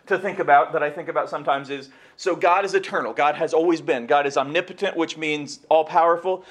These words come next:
He's omniscient, which means he knows everything. And then he's omnipresent, which means he's everywhere. And so he's eternal. He's always existed. Before time, he existed.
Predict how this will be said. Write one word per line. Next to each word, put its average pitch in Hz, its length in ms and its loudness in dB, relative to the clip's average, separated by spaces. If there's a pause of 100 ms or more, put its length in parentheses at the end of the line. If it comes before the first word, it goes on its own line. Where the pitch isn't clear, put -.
He's 180 160 -2
omniscient, 160 520 0
which 160 180 -8
means 156 180 -10
he 156 80 -14
knows 165 300 0
everything. 151 500 -4 (260)
And 165 160 -2
then 170 80 0
he's 156 140 -6
omnipresent, 175 580 0
which 156 160 -6
means 165 200 -8
he's 160 180 -10
everywhere. 131 480 -2
And 139 100 -4
so 180 120 2
he's 170 160 2
eternal. 175 320 0
He's 135 100 -6
always 180 320 2
existed. 147 560 -8
Before 180 320 -4
time, 175 640 -4 (260)
he 180 140 0
existed. 156 580 0